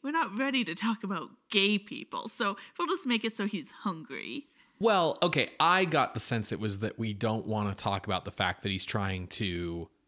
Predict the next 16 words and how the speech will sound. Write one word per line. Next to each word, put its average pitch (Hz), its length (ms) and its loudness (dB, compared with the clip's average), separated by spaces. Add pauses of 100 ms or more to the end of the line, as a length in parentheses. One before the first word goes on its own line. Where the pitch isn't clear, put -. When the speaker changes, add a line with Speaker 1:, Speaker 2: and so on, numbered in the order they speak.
(200)
Speaker 2:
like, 101 180 -2
get - 240 -2
laid. 92 540 -2 (220)
Like, 113 160 0
that 117 140 2
he's 107 160 0
looking 120 280 0
for 104 180 -2
a 90 60 0
wife, 95 520 0
right? 95 260 0
Like, 120 160 0
Speaker 1:
Sure. 170 120 2
Speaker 2:
eventually 180 440 2
that 117 160 2
becomes 113 320 -2